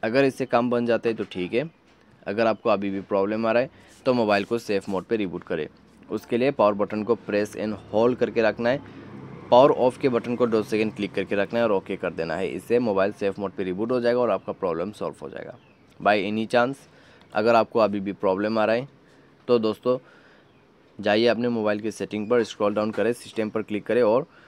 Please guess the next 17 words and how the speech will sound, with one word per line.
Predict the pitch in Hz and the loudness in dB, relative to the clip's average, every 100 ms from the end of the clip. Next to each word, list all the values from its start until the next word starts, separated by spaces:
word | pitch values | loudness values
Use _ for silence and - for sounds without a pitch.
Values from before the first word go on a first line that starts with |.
| _ 104 | _ -4
मोबाइल | 104 107 120 - _ _ - | 0 2 0 -4 _ _ -6
सॉफ्टवेयर | 110 98 117 101 | -2 0 2 2
अपडेट | 95 90 | 0 -6
कीजिए। | - - - - _ _ _ - - | -8 -16 -16 -20 _ _ _ -20 -12
सिस्टम | 104 - 131 127 | -8 -2 2 2
अपडेट | 113 120 | 2 0
पर | 131 | 2
जाइए, | 117 110 117 | 2 2 0
मैंने | 139 107 107 | 0 -2 -2
दोस्तों | 104 104 110 | -2 -4 -6
फ़िलहाल | - 101 104 | -4 -2 0
ही | |
में | 110 107 | 0 -2
अपडेट | 101 101 | -4 -4
कर | 113 | -2
रखा | 101 - | -2 0
है, | 120 | -2